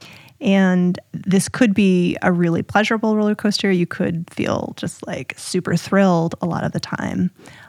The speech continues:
Um, but if you feel like you're not grounded, or if there are extreme ups and downs, and I would also say that you can kinda look at how you are showing up in your life. So, um, example, you know, common thing that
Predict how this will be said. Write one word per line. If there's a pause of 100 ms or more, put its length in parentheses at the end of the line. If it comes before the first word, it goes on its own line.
(120)
Um, (240)
but
if
you
feel
like
you're
not
grounded, (120)
or
if
there
are (160)
extreme (240)
ups
and
downs, (720)
and
I
would
also
say
that
you
can
kinda
look
at
how
you (300)
are
showing
up
in
your
life.
So, (120)
um, (220)
example, (220)
you
know,
common
thing
that